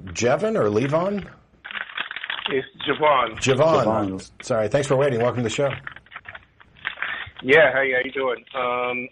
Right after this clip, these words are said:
Speaker 2: I wanna get to the point. Um, Christian devastation in the black community. Um, I'm feeling it. I see it.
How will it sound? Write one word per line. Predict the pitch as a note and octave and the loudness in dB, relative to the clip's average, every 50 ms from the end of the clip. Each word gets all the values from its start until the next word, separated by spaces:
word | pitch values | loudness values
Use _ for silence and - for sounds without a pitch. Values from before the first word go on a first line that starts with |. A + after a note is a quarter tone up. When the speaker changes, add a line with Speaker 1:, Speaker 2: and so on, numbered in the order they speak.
| _ - | _ 0
Speaker 2:
I | C#3+ F3 F#3+ G3 G3 G3 F#3+ F3+ E3 | 0 2 2 0 0 -2 -4 -6 -6
wanna | E3 D#3 D3 C3+ | -8 -8 -8 -8
get | C#3+ B2+ - | -10 -12 -12
to | C3 | -14
the | A#2+ | -16
point. | - _ C3+ B2 G#2+ F#2 - - - | -14 _ -10 -10 -8 -10 -12 -14 -12
Um, | G#2+ G#2+ A2 A2 A2 A2+ A2+ - _ _ _ - - _ _ _ _ _ _ _ _ _ _ - | -10 -8 -8 -8 -8 -10 -12 -16 _ _ _ -20 -20 _ _ _ _ _ _ _ _ _ _ -8
Christian | - - F3+ F3+ - - - F3 E3 E3+ D#3+ C#3+ - - C3 | -2 0 0 0 0 -2 -2 -2 -2 -4 -6 -12 -16 -10 -4
devastation | A#2 C#3 C#3 C#3 C#3 - - - B2 B2 B2+ - - C3+ B2+ B2+ C3 C3+ - _ - | 0 0 2 0 0 -4 -4 -4 -4 -2 -4 -4 -6 -6 -6 -8 -10 -12 -14 _ -8
in | A#2 | -6
the | A2 G2 | -6 -6
black | F2+ A2+ A2+ A2 A#2 - - | -4 0 2 2 2 0 -4
community. | C3 A2 G#2+ G#2+ G#2 F#2+ F#2 F2+ F2 F2 F2 _ _ _ _ _ _ _ _ _ _ _ - A#2 | -10 -8 -8 -6 -6 -8 -8 -10 -12 -14 -16 _ _ _ _ _ _ _ _ _ _ _ -4 -2
Um, | A#2 A2+ A2 G#2 G2+ G2 G2+ G#2+ _ _ _ - | -2 0 0 -2 -4 -8 -10 -16 _ _ _ -6
I'm | A2 G#2+ G#2+ G#2 - | -4 -4 -4 -6 -4
feeling | - D3 C#3+ C#3 C#3+ D3 D3+ | -2 0 0 0 0 -2 -4
it. | E3+ - - - | -6 -8 -8 -8
I | G#2 G#2 G#2 - - | -6 -6 -6 -8 -10
see | C#3 A#2+ A#2+ B2+ | -8 -4 -2 -2
it. | C#3+ C3+ - _ | -2 -4 -6 _